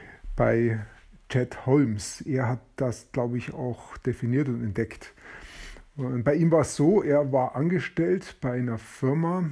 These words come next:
und war zuständig für ein Fachmagazin. Und er sollte Werbung verkaufen, Werbeplätze in diesem Fachmagazin. In dem Markt, wo sein Fachmagazin unterwegs war, gab es wohl sechzehn verschiedene Magazine.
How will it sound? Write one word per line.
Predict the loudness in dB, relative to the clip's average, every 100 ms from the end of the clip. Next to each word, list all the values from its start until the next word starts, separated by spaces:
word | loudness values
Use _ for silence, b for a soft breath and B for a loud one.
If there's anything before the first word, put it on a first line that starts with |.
| -6
und | -2 -2
war | 0
zuständig | -2 0 0 -2 -4
für | -2 0 0
ein | 0 -4
Fachmagazin. | -2 -4 -2 -2 0 -4 -2 -2 -2 -6 B B B B B B B _ -2
Und | 0 0 0
er | 0
sollte | 2 2 2 2
Werbung | 4 4 4
verkaufen, | 0 -2 -2 -2 2
Werbeplätze | 4 4 2 0 0 -2
in | 2 2
diesem | 2 0 -2
Fachmagazin. | -2 -2 -6 -6 -6 -6 -8 B B B B
In | 6
dem | 8 8
Markt, | 6 2 -2 -12 -4
wo | 2 4 6 2 0
sein | 0 2 2
Fachmagazin | 0 0 0 -2 0 2 2
unterwegs | 2 4 4 2
war, | 0
gab | 2 2 2
es | 0 -4
wohl | 0 2 2 0
sechzehn | 0 -2 -2 -8 0 0 0
verschiedene | -2 -2 0 0
Magazine. | -2 -4 -2 0 0